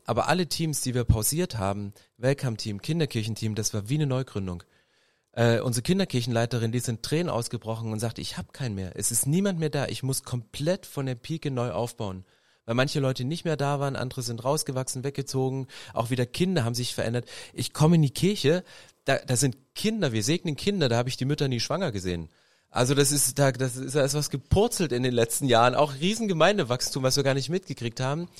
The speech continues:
Aber da hab ich gemerkt, eine gewisse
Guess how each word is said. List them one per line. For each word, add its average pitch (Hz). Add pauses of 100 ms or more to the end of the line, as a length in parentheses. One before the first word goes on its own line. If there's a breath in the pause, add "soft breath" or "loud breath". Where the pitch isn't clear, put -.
(440 loud breath)
Aber 143 (220)
da 127
hab 156
ich 170
gemerkt, 151 (460 soft breath)
eine 131
gewisse 170